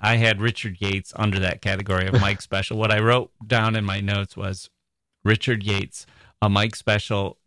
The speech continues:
good Lord, so depressing." <laughs> But I,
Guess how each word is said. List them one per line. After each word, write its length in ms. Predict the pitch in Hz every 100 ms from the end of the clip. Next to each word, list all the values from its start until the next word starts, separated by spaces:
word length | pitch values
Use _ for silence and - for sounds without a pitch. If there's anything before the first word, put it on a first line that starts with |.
| 101
good 200 | 117 117
Lord, 440 | 101 104 95 90
so 240 | - 110 101
depressing." 580 | 90 104 92 - 92 95 _ -
<laughs> 580 | - - - 440 - - - - 190 120 104 - 143 - 127 - - - - _ - - - _ _ _ _ - - - - -
But 120 | 110
I, 180 | 117